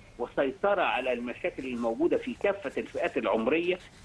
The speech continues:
اللي بتشملها هذه المبادرات من، آم، أجهزة وفنيين وأطباء على أعلى مستوى، استشاريين بالمعايير للجهار المصرية.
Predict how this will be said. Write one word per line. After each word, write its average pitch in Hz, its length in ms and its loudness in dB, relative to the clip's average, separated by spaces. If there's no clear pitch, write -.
اللي 120 100 2
بتشملها 151 880 2
هذه 165 200 4
المبادرات 139 640 2
من، 143 480 4
آم، 107 460 0
أجهزة 147 760 2
وفنيين 127 1000 4
وأطباء 131 840 2
على 113 240 2
أعلى 143 300 0
مستوى، 143 380 0
استشاريين 120 960 0
بالمعايير 131 840 2
للجهار 123 760 2
المصرية. 151 640 0